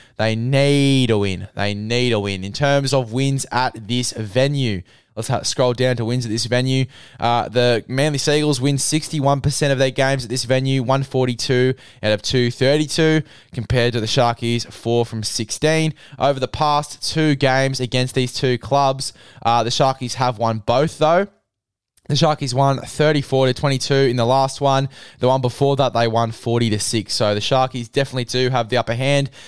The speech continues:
which is why they're the favourites. In the thirty-five games played against these two teams, the Manly Seagulls have won twenty-three compared to the Sharkies' twelve. So, I mean, look, stats could go either way. You could go off current form. You can go off past form.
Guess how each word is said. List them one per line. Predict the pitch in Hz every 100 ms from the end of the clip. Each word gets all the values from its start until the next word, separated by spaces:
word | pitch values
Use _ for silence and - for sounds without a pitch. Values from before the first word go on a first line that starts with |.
| - -
which | 123
is | 120 104
why | 120 120
they're | 120
the | 107 104
favourites. | 139 143 139 143 - - - -
In | 143
the | 135
thirty-five | - 160 156 143 143 131
games | 139 135 135 -
played | - 127 156 156
against | 123 123
these | 120 117
two | 123 117
teams, | - 131 170 185
the | - 117
Manly | 110 123 127 117
Seagulls | 123 123 117
have | 113
won | 107 117
twenty-three | - 120 117 - 151 156
compared | 113 - 113 113
to | 104
the |
Sharkies' | - 117 110 104 -
twelve. | - 147 151 139 - - - -
So, | - 165 165 160 -
I | 135
mean, | 151 151 156 139
look, | 151 147 -
stats | - - 165 175 -
could | 170
go | 170 160
either | 160 139
way. | 143 156
You | 135
could | 127
go | 131 127
off | -
current | 147 156 151
form. | - 151 151 151 - -
You | 117
can | 131 120
go | 120 123
off | 117 -
past | - 135 139 151 -
form. | - 139 143